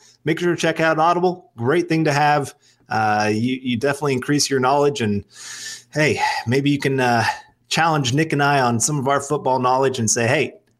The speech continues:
uh, Bill Parcells said this, and you guys are saying the opposite," and, and take us on that way. We'd love that. But now on to the actual episode. We, we wanna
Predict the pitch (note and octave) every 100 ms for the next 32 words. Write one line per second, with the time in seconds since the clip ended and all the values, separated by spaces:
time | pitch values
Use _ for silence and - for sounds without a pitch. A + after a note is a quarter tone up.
0 | _ - G#2+ A2 A2+ G#2+ G2 F#2 _ _
1 | _ _ _ _ _ D#3+ F#3 F3+ D#3+ C#3+
2 | D#3+ D3 C3+ - D3 C3 A#2+ C#3 A#2+ A2
3 | A#2 C3 C3 A#2+ A2+ - C3 A#2+ A#2+ A#2+
4 | - G#2+ G2+ F#2+ F#2+ - _ _ _ -
5 | G#2 G2+ G2+ G#2 G2+ _ _ _ - C#3+
6 | C#3+ C3 B2 G#2+ F#2+ G#2 F2+ G#2+ B2+ A#2
7 | G#2+ F#2+ F2 - _ _ _ _ _ _
8 | - _ _ - G#3 B2 F3 G3 F#3+ F3+
9 | E3 F3 F3 E3+ E3+ F#3 - G3+ G3+ F3+
10 | F3 E3 D#3 D#3 F3 F3 D3+ B2